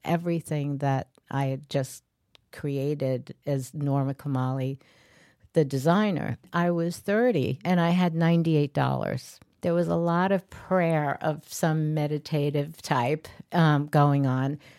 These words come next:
but I knew that if I didn't leave because the situation was difficult, um, I would just disintegrate and, and I would disappear. It w-, it wouldn't be healthy for me. So I left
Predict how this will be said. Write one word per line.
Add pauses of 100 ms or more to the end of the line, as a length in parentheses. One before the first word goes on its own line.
(220)
but
I
knew
that
if
I
didn't
leave (140)
because
the
situation
was
difficult, (480)
um, (320)
I
would
just (240)
disintegrate (120)
and,
and
I
would
disappear.
It
w-,
it
wouldn't
be
healthy
for
me.
So (120)
I
left